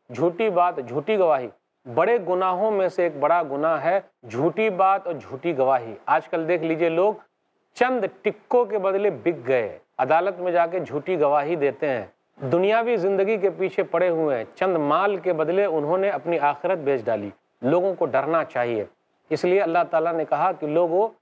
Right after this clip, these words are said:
सच्ची गवाही देने वाले बन जाओ, चाहे जो भी हो जाए, झूठी गवाही नहीं देना। दुनिया में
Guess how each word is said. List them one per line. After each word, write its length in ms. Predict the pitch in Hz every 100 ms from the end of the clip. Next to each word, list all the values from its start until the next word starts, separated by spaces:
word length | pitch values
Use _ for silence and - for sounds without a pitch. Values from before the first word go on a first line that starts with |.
| _ _
सच्ची 460 | - 175 - 262
गवाही 440 | 214 190 185 180 202
देने 280 | 165 165 185
वाले 300 | 151 156 175
बन 200 | 143 135
जाओ, 320 | 135 123 98 -
चाहे 200 | 143 165
जो 180 | 143 170
भी 160 | 190
हो 140 | 190 151
जाए, 280 | 139 123 104 _ _ 117
झूठी 380 | 117 156 175 254
गवाही 400 | 196 180 170 180
नहीं 220 | 147 143
देना। 300 | 131 123 107 _ _ _ -
दुनिया 400 | 120 156 196 226
में 240 | 220 226